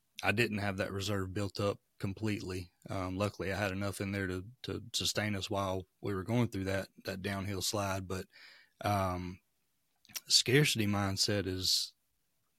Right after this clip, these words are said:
it's obviously scarcity mindset, but it's scary as well, right? If you,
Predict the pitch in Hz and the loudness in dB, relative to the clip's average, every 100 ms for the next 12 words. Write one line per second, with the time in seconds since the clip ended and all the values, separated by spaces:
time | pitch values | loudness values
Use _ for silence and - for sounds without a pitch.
0 | - 95 - - - 104 101 90 - 104 | -6 -2 -2 -2 -2 -2 -2 0 0 0
1 | 101 - 95 101 110 104 92 90 87 - | 0 -2 -2 0 0 0 -2 -4 2 4
2 | - 104 98 85 85 - - 95 95 107 | 4 2 0 -2 -4 -10 -8 -6 -2 -2
3 | 92 95 98 98 107 - 98 - 104 95 | -2 -4 -4 -4 -4 -6 -6 -4 -4 -4